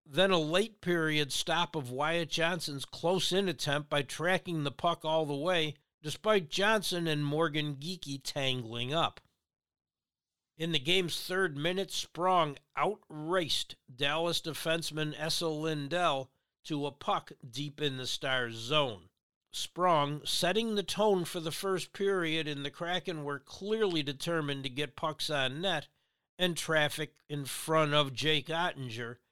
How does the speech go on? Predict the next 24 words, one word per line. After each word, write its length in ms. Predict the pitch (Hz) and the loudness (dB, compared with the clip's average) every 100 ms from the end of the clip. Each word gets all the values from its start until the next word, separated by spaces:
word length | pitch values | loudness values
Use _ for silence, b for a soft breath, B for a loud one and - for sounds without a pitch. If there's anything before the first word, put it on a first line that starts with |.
| _ _ _ 170 | _ _ _ -6
and 180 | 180 | -6
quickly 420 | - 214 214 190 165 | 2 2 2 -2 -4
placed 460 | - 185 180 - | -2 0 0 0
a 60 | 165 | 0
shot 520 | - - 165 135 - | 2 4 6 6 2
into 280 | 143 139 139 | -4 -4 -4
the 140 | 131 135 | -4 -6
crease. 680 | - 156 131 - - - - _ _ _ _ _ _ - | -8 -4 -2 -2 -8 -12 -20 _ _ _ _ _ _ 0
Tanev 520 | 190 214 160 139 127 | 4 6 6 4 2
was 180 | 135 120 | -2 4
there 220 | 143 170 | 4 4
to 100 | 143 | 2
redirect 800 | 123 143 196 185 196 190 185 - | -2 -2 -2 2 2 2 -2 -8
the 60 | |
puck 340 | 151 185 185 - | -2 0 -2 -6
between 400 | 147 185 180 151 | -8 -2 0 0
Ottinger's 580 | 170 170 165 180 175 | 0 -2 -4 -2 -2
leg 380 | 151 180 180 135 | -2 0 -2 -2
pads 340 | 143 139 131 - | -2 0 0 -2
for 260 | 135 135 | -4 -2
an 120 | 131 | -2
early 340 | 127 131 127 123 | 0 0 0 0
Seattle 640 | - 131 127 123 117 110 | 0 2 2 2 -2 -6
lead. 340 | 131 147 92 | -2 -2 -4